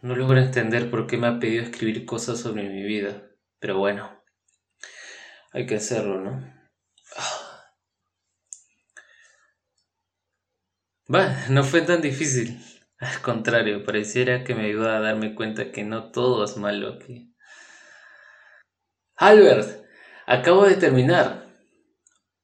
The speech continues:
Fue muy fácil, quiero que la leas de una vez.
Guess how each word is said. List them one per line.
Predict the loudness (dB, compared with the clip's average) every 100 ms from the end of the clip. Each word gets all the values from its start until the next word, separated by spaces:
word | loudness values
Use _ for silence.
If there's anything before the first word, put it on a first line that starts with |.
| _
Fue | -4 0
muy | 2 2
fácil, | 6 4 4 -2 -4 0
quiero | 0 2
que | -2
la | -2 0
leas | 0 0 0
de | 0
una | -2 -2
vez. | -4 -6 -12 -16 _